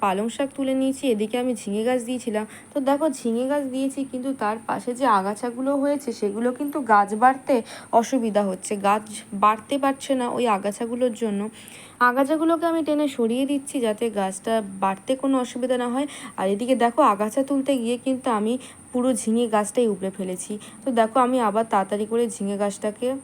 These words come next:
সরিয়ে একদম মাটিতে মানে আবার বসিয়ে দিলাম। তো এদিকে দেখো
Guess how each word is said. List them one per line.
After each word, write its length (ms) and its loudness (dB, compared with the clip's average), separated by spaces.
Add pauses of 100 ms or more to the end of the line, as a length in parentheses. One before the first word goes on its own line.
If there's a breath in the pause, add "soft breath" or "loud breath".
(540)
সরিয়ে 380 0
একদম 360 0
মাটিতে 400 -4 (340)
মানে 260 -4
আবার 320 -2
বসিয়ে 340 -2
দিলাম। 280 0 (420 loud breath)
তো 120 -18
এদিকে 300 -2
দেখো 360 -2